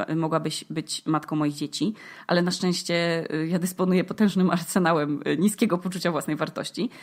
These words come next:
i ja nie wzięłam tego na poważnie, ale usłyszałam też na przykład kiedyś, że ktoś dla m-, dla mnie kup-, nie, ktoś kupuje mieszkanie, żebyśmy my mogli tam razem uwić sobie gniazdko i tam się cieszyć naszą miłością. Mnie to nie kupiło oczywiście, bo ja nie wierzę w takie rzeczy,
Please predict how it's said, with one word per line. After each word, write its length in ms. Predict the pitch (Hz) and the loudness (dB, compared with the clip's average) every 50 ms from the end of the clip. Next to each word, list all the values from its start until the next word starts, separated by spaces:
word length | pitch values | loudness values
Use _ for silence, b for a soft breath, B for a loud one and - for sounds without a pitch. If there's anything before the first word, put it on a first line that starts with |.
| B B B B _ | B B B B _
i 100 | - 208 | 4 6
ja 100 | 220 262 | 8 8
nie 100 | 254 302 | 8 6
wzięłam 300 | 359 403 480 480 381 240 | 6 4 4 4 4 4
tego 160 | 190 185 156 151 | 2 0 0 0
na 80 | 151 | 0
poważnie, 540 | 143 - 156 139 127 - - - - - - | 0 -2 -2 0 0 -2 -2 -4 -6 -4 -2
ale 180 | - 180 208 214 | 0 0 0 0
usłyszałam 360 | 247 - 247 - 262 262 269 | -2 -4 -2 2 2 2 4
też 80 | 254 | 4
na 100 | 247 240 | 2 0
przykład 260 | 220 - - 226 220 - | 0 0 -4 -4 -2 0
kiedyś, 300 | - 175 175 180 196 185 | -2 0 0 0 0 2
że 200 | 190 185 190 196 208 - - - - 180 | 2 4 4 2 0 -4 -4 -4 -4 -4
ktoś 180 | 180 - 240 240 | -2 -2 -2 0
dla 120 | 214 214 | 2 2
m-, 200 | 202 196 196 180 180 | 4 4 2 2 2
dla 140 | 190 190 190 | 2 2 2
mnie 180 | 190 190 185 | 2 0 0
kup-, 300 | 185 190 180 - - 180 175 | -2 -4 -4 -2 -2 0 2
nie, 160 | 185 185 160 | 4 2 2
ktoś 200 | - - 220 214 | 2 0 -2 -2
kupuje 400 | - - 202 - 214 208 196 180 | 0 -4 -2 0 2 2 4 4
mieszkanie, 600 | 175 170 - - - 156 143 135 143 156 247 339 330 B B B B B | 2 0 -2 -2 -4 -4 -2 0 0 2 0 0 0 B B B B B
żebyśmy 360 | - 220 226 254 262 269 262 | 0 2 2 4 4 6 6
my 120 | 254 262 277 | 6 8 8
mogli 240 | 294 285 240 220 208 | 6 6 4 2 2
tam 260 | - 180 185 190 180 | 2 2 2 0 2
razem 380 | - 196 214 208 208 214 214 | 2 4 4 4 6 4 4
uwić 260 | - 190 190 208 208 - | 4 2 0 0 -2 0
sobie 180 | - 185 151 | -2 -2 -2
gniazdko 600 | - 151 160 170 233 294 294 - - - 214 202 | -2 0 2 2 2 2 0 -4 -6 -2 -2 0
i 140 | 170 147 147 | 0 0 -2
tam 180 | 143 160 156 151 | -2 -2 -2 -2
się 140 | - 156 | -4 -6
cieszyć 260 | 147 - 165 - 160 165 | -6 -6 -8 -8 -6 -8
naszą 240 | 156 151 - 160 | -10 -8 -4 -2
miłością. 500 | 147 143 139 135 - - - - - - - _ _ _ _ _ _ _ _ _ _ | -2 -2 -2 -2 -6 -8 -12 -16 -18 -20 -20 _ _ _ _ _ _ _ _ _ _
Mnie 180 | - 247 285 | 2 2 2
to 80 | 302 370 | 2 0
nie 100 | 359 349 | -2 0
kupiło 300 | - 339 - - 392 302 208 | 0 0 2 4 4 6 4
oczywiście, 320 | 190 185 - - - 175 | 4 2 -2 -6 -6 -4
bo 120 | 165 165 170 | -2 0 0
ja 140 | 165 165 | 0 2
nie 120 | 170 185 202 | 0 0 0
wierzę 160 | 220 190 170 | 0 -2 -2
w 40 | - | -6
takie 200 | - 151 - 143 | -8 -8 -6 -6
rzeczy, 320 | 143 - - - - 190 | -8 -8 -8 -6 -8 -8